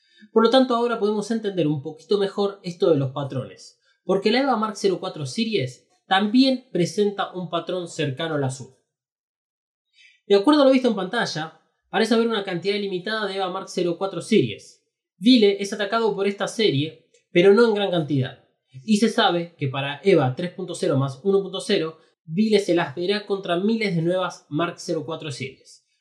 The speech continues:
Todo esto aparece en los trailers y en los teasers. Así que no vamos a, a hablar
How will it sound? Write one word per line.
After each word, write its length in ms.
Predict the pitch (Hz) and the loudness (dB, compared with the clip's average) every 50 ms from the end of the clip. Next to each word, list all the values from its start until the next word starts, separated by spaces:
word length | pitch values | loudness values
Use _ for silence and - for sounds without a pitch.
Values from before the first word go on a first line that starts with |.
| _ | _
Todo 180 | - 180 180 190 | 2 4 4 4
esto 260 | 185 190 - 196 196 - | 4 2 0 -2 -2 -2
aparece 380 | 156 143 156 160 175 170 185 | -4 -4 -2 -4 -4 -4 -4
en 60 | 165 | -6
los 100 | 160 135 | -6 -6
trailers 340 | - 196 190 185 175 160 - | -6 -6 -4 -4 -6 -6 -6
y 40 | 165 | -8
en 40 | 170 | -10
los 100 | 170 - | -6 -4
teasers. 340 | 220 175 - - - - _ _ _ _ _ _ _ _ _ _ _ _ _ _ - | -4 -4 -4 -6 -14 -20 _ _ _ _ _ _ _ _ _ _ _ _ _ _ -6
Así 260 | 135 135 131 190 190 | -4 -2 0 0 2
que 420 | 180 180 175 175 - _ _ _ _ | 2 2 0 0 -2 _ _ _ _
no 260 | 160 147 160 185 202 | 0 2 4 6 6
vamos 260 | 208 202 196 190 190 | 6 6 4 2 2
a, 180 | 190 170 165 156 | 0 0 0 -2
a 440 | 151 151 151 147 147 147 143 139 147 | -2 -4 -6 -6 -6 -6 -8 -6 -4
hablar 360 | 147 156 175 185 180 - | -2 0 0 0 -2 -6